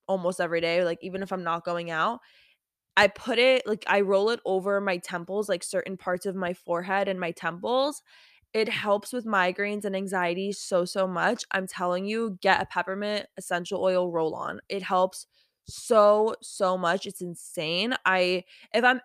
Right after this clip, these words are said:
out, like, like I said, if I'm at the bar and I start to feel that migraine coming in, I'll go to the bathroom and I'll roll it onto my head and I'll do my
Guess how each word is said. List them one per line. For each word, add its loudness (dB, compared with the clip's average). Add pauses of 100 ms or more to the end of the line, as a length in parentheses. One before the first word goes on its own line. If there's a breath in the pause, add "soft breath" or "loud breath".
out, 6
like, 0
like 2
I 0
said, 2
if 0
I'm 2
at 0
the -6
bar 4
and 2
I -2
start -2
to -14
feel -2
that 0
migraine -2
coming -8
in, -2
I'll 0
go 0
to 2
the -4
bathroom 0
and -2
I'll 2
roll 2
it 0
onto -4
my -4
head 0
and -2
I'll 0
do -8
my -2